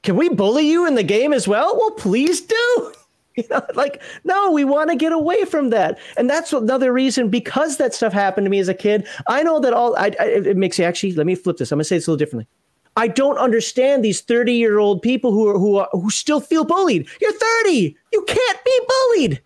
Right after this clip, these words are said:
It's like, uh, what was that guy's name earlier? I don't know if he's still watching. Um, Toolkin was saying about his kids, "You're the exception now, Toolkid. We're the exception now. Fuck you if you were bullied when you're sixteen. You don't have to carry that with you when you're thirty."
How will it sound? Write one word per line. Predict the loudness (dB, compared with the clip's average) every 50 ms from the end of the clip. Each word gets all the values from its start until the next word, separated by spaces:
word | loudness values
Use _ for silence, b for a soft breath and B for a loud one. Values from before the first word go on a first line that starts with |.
| _ _ _ _ _
It's | -6 -4 -2 -2
like, | -2 0 0 2
uh, | 2 2
what | 2 0
was | 0 0
that | -2 0
guy's | 0 0 0 0 0
name | 0 0 0 0 0
earlier? | 0 0 2 2 2 2 2 2
I | 2 0
don't | 0 -2
know | -2
if | -4
he's | -6 -4
still | -2 -2 0 0
watching. | 0 0 0 -2 -2 -2 -2 -2 0 0 -2 -2 -4 -6 -10 _ _ _ _ -2
Um, | 0 2 2 2 2 2 0 -2 -4 -8 _ _ _ _ -6
Toolkin | -4 -2 -2 -2 0 0 0 0 0
was | 0 0
saying | 0 0 0 2
about | 2 2 0
his | 0 -2
kids, | -2 -2 0 0 0 -2 -4 B B B -2
"You're | 0 2
the | 2 2 0
exception | 0 -2 -2 -2 -2 -2 -2 0 0
now, | 2 0 0
Toolkid. | 0 0 0 0 0 0 0 0 0 B B B B -4
We're | -2 0 0 2
the | 2 2 2
exception | 0 0 0 0 -2 0 0 0 0 2
now. | 2 2 2 0 -2 B B B B B _ _ _ _ _ _ _ _
Fuck | -2 -2 0 0 2
you | 2 2 2
if | 2 2
you | 2
were | 2 2
bullied | 2 2 2 2 2 2
when | 2 2 2
you're | 2 0
sixteen. | 0 0 -2 -2 -2 -2 0 0 0 0 -2 B B -2
You | 0 2
don't | 2 2 2
have | 2 0 0 -2
to | -4
carry | -2 0 0 2 2 2 2
that | 2 2 2
with | 2 0 2 2
you | 2 2 4 4
when | 2 2
you're | 0 -2 -4 -4
thirty." | -2 -2 0 0 0 0 0 -2 -4 -4 -6